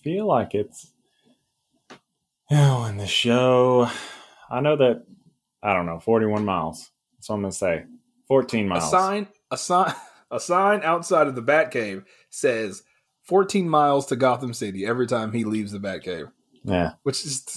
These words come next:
Speaker 2: s-, stupid. <laughs> Like, we know where the Batcave is, man.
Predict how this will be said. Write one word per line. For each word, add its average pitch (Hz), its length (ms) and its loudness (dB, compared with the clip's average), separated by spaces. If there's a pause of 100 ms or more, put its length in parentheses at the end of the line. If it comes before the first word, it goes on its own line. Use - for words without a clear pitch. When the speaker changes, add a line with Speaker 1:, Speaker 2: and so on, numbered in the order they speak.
(160)
Speaker 2:
s-, 175 200 -2
stupid. - 800 -4
<laughs> 120 120 -4
Like, 139 220 2
we 180 300 2
know 185 160 6
where 185 120 8
the 147 60 0
Batcave 151 500 2
is, 127 160 -6
man. 127 560 -8